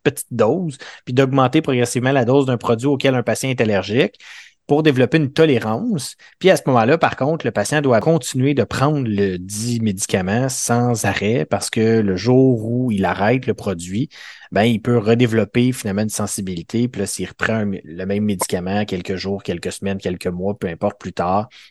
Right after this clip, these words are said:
ben, il est à risque de redévelopper une réaction allergique. Fait que là, il y a cette,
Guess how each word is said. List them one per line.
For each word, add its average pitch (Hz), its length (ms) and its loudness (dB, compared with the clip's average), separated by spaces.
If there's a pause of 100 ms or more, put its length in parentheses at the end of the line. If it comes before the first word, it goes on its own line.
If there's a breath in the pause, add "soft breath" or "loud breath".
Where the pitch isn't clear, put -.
ben, 107 120 2
il 110 100 4
est 104 140 0
à 98 80 4
risque 117 180 0
de 110 80 0
redévelopper 101 540 0
une 107 60 0
réaction 92 260 -4
allergique. 78 260 -10 (1700)
Fait - 80 -6
que 147 80 4
là, 175 40 8
il 175 60 6
y 139 60 6
a - 20 2
cette, - 320 -2